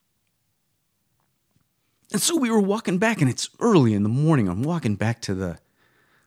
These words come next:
hotel with the Funkmaster and, and, uh, Mark and, and Dave Jackson. And I was really bummed that she kind of, like,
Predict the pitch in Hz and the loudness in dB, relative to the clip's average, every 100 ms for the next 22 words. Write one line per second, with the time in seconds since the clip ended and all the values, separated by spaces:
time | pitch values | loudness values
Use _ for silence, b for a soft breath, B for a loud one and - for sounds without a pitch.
0 | _ 127 120 127 131 131 107 - 104 - | _ -4 -2 0 0 0 -2 -4 -8 -4
1 | 110 - 113 101 - 104 95 85 82 - | -4 -2 -4 -2 -4 -4 -2 -4 -8 -10
2 | 92 80 78 73 - 110 110 - 90 82 | -8 -6 -8 -8 -6 -2 -2 -4 -8 -8
3 | 107 _ 90 82 - 101 - 98 101 - | -16 _ -12 -10 -6 -8 -6 -6 -6 -6
4 | 90 - _ _ _ _ _ _ _ _ | -10 -12 _ _ _ _ _ _ _ _
5 | _ _ _ _ _ _ _ _ _ _ | _ _ _ _ _ _ _ _ _ _
6 | _ _ _ _ _ _ _ _ _ _ | _ _ _ _ _ _ _ _ _ _
7 | _ _ _ _ _ _ _ _ 151 165 | _ _ _ _ _ _ _ _ -2 0
8 | 175 165 180 185 233 190 214 180 - 196 | 0 -2 -4 -2 -2 -2 -2 -2 0 -2
9 | 160 147 147 185 147 127 127 - | -2 -6 -2 0 0 0 -2 -2